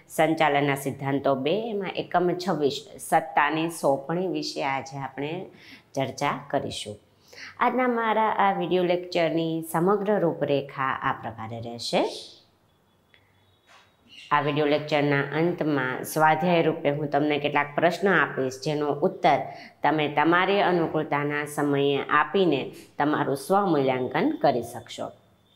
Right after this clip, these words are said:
વિશેષ વાંચન માટે મેં અહીં સંદર્ભ સૂચિ પણ આપેલી હશે. વિદ્યાર્થી મિત્રો, આજના મારા આ વીડિયો લેક્ચરનો, અ, મારો મુખ્ય ઉદ્દેશ્ય એ છે કે તમે સત્તા સોંપણીનો અર્થ,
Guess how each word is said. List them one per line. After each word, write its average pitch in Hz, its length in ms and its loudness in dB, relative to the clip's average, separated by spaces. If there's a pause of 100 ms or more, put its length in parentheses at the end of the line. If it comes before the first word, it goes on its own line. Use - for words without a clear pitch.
(420)
વિશેષ 214 420 4
વાંચન 170 420 2
માટે 147 280 2
મેં 151 200 0
અહીં 147 200 0
સંદર્ભ 147 360 2
સૂચિ 135 300 -4
પણ 214 400 -4
આપેલી - 380 -4
હશે. - 300 -10 (920)
વિદ્યાર્થી 269 380 4
મિત્રો, 262 320 2
આજના 185 420 4
મારા 196 300 4
આ 185 180 4
વીડિયો 180 340 2
લેક્ચરનો, 175 680 2
અ, 151 720 -4
મારો 160 400 2
મુખ્ય 165 300 0
ઉદ્દેશ્ય 214 540 4
એ 156 320 2
છે 143 260 -2
કે 143 140 -2
તમે 156 340 0
સત્તા 156 460 0
સોંપણીનો 156 640 0
અર્થ, 175 500 2